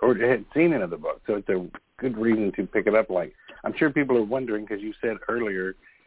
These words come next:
Catherine, wondering, "What is a Stocknagel and a Wanderstock?" 'Cause I think we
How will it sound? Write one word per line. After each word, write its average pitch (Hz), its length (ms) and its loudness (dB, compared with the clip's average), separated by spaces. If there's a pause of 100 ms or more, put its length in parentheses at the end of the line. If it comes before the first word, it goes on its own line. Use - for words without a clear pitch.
(240)
Catherine, 101 580 -4
wondering, 98 340 -2
"What 127 180 0
is 127 140 -4
a 101 120 -2 (680)
Stocknagel 104 680 2
and 95 80 2
a 90 100 2 (100)
Wanderstock?" 87 720 0 (600)
'Cause 95 120 -4
I 107 100 4
think 135 240 2
we 139 200 4